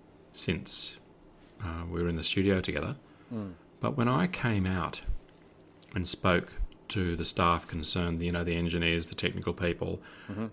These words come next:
Speaker 1: they were enthralled and they were buzzing, and they were saying what an incredible experience they'd all had, and they loved every second of it.
Speaker 2: Oh, that's nice.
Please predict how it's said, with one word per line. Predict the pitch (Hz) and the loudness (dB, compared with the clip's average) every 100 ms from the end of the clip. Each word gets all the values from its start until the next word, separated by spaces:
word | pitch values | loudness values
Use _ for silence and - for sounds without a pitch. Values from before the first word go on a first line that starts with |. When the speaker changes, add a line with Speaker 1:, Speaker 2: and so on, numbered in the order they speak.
| - | -6
Speaker 1:
they | 127 143 | 2 4
were | 208 175 | 4 2
enthralled | 87 82 - - 101 101 98 98 95 | 2 0 -2 4 8 10 10 8 6
and | 107 | 2
they | 117 | 2
were | 139 | 2
buzzing, | 92 104 117 156 226 - - - - - - - | 2 2 4 4 2 -2 -14 -20 -20 -20 -20 -6
and | 110 | -2
they | 117 | 2
were | 113 | 2
saying | - 104 98 98 | 4 4 6 6
what | 101 | 4
an | 95 | 2
incredible | 95 98 - 104 101 | 0 0 0 2 2
experience | 95 - 101 110 117 | 0 0 2 2 0
they'd | 98 98 | 0 2
all | 85 82 | 2 0
had, | 82 | 0
and | 90 90 | 0 2
they | 90 | 2
loved | 92 92 95 95 | 4 4 4 4
every | 90 87 | 4 2
second | 98 104 87 | 2 0 0
of | |
it. | 82 - | -2 -6
Speaker 2:
Oh, | 113 95 | -10 -10
that's | - - | -14 -10
nice. | 95 90 90 - | -8 -6 -6 -8